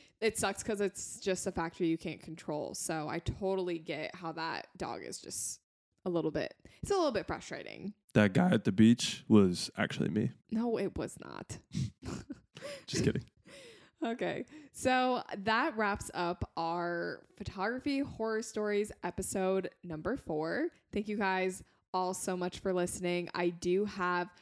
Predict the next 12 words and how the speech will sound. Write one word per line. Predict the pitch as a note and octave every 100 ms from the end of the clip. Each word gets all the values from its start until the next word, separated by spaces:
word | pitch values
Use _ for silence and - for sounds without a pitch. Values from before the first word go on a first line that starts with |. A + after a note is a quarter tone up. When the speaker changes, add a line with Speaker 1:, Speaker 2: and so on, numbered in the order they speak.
| - -
Speaker 1:
a |
course | F#3 - C4+ C4+
coming | - B3+ B3
up, | A#3+ A#3+ -
and | - F#3+
it's | F#3
launching | F3+ F3 F#3 G3 G3+ F#3+ F#3+ -
in | F3 E3+ F3 F3 F3 F#3+ F3+ F#3+ _ _ _ _ _ _ _
a | F3+ E3+
week | E3+ E3+ F#3+
or | C4+
two. | - D4 C#4+